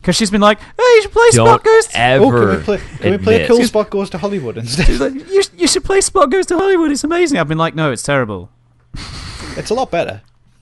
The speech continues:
Speaker 1: Hmm.
Speaker 2: How long is that game?
Speaker 3: Hmm.
Speaker 2: Three hours. I don't care. What do we? Well, we'll get to that in a minute.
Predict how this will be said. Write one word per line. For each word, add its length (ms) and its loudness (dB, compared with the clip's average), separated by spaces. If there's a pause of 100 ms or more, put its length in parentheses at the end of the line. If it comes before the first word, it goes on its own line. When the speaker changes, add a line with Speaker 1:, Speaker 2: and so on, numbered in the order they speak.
(2250)
Speaker 1:
Hmm. 420 -14
Speaker 2:
How 80 -12
long 200 -8
is 80 -8
that 200 -8
game? 240 -14
Speaker 3:
Hmm. 840 -14
Speaker 2:
Three 220 -16
hours. 540 -20 (2500)
I 100 -6
don't 160 -4
care. 200 -4
What 100 -2
do 60 -4
we? 140 -10
Well, 240 -4
we'll 100 -8
get 180 -8
to 60 -12
that 140 -2
in 60 -16
a 40 -10
minute. 260 -8